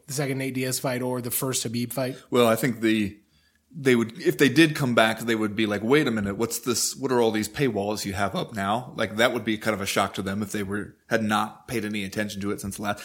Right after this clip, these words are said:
Speaker 2: I don't think they'd come back in those same numbers. And I think, honestly, if you're trying to build Conor McGregor back up into a thing and not just, "Let's squeeze one more payday out of the guy before he goes absolutely insane,"
Speaker 1: Yeah.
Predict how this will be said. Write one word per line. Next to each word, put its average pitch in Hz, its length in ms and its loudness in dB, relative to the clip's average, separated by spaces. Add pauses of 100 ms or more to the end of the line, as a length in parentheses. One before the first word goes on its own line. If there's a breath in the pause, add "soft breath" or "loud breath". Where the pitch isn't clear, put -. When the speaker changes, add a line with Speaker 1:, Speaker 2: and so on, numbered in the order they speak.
(180 loud breath)
Speaker 2:
I 170 60 6
don't 185 140 6
think 151 140 0
they'd 131 140 0
come 131 140 0
back 110 180 2
in 104 80 -2
those 101 140 -4
same 98 220 -2
numbers. 101 340 -4
And 147 140 0
I 156 60 2
think, 160 280 -4 (400 loud breath)
honestly, 165 480 2
if 131 80 -6
you're 135 120 0
trying 165 480 0
to 127 100 0
build 147 640 2
Conor 139 340 -4
McGregor 113 340 0
back 113 280 0
up 113 240 -4
into 113 280 -6
a 101 40 -4
thing 135 480 -4 (240 soft breath)
and 117 180 0
not 110 220 0
just, 110 420 -4
"Let's 120 160 -2
squeeze 117 420 -2
one 110 200 -2
more 107 140 -2
payday 113 360 0
out 117 80 2
of 113 80 -2
the 113 60 0
guy 113 180 4
before 113 260 -4
he 98 60 -2
goes 104 180 -6
absolutely 107 520 -2
insane," 113 580 -2
Speaker 1:
Yeah. 113 280 -8